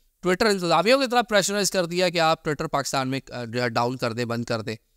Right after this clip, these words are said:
उस पर?" वो लाजवाब। तो उन्होंने कहा, "जी, कंपनी से पूछें, जो सेलुलर कंपनीज पाकिस्तान में काम कर रही हैं, उनसे पता करें कैसे ये सारी चीज़ें हो रही हैं।" साथ में नोटिस भी जारी किए हैं जो इलेक्शन डे के ऊपर,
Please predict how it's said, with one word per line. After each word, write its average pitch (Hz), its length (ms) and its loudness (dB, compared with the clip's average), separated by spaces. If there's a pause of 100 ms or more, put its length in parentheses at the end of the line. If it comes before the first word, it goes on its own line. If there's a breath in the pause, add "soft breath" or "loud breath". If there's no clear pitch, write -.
(120)
उस 135 120 -2
पर?" 127 100 -4
वो 131 80 0
लाजवाब। 131 480 2
तो 139 60 0
उन्होंने 143 140 0
कहा, 151 40 0
"जी, 151 60 -2
कंपनी 139 340 0
से 151 140 2
पूछें, 135 340 -2
जो 127 100 0
सेलुलर 127 340 0
कंपनीज 123 380 -2
पाकिस्तान 113 380 0
में 117 80 0
काम 110 220 0
कर 110 160 -2
रही 110 160 -2
हैं, 110 100 -2 (440)
उनसे 147 240 2
पता 139 240 0
करें 127 260 -2
कैसे 160 500 2 (300)
ये 131 80 -2
सारी 123 260 2
चीज़ें 123 260 -2
हो 117 140 -4
रही 127 180 -2
हैं।" 113 100 0
साथ 127 300 2
में 131 60 -4
नोटिस 131 400 -4
भी 135 140 -4
जारी 123 200 2
किए 127 220 -2
हैं 123 60 0
जो 123 80 0
इलेक्शन 120 320 -2
डे 117 140 -2
के 127 100 -4
ऊपर, 117 240 -2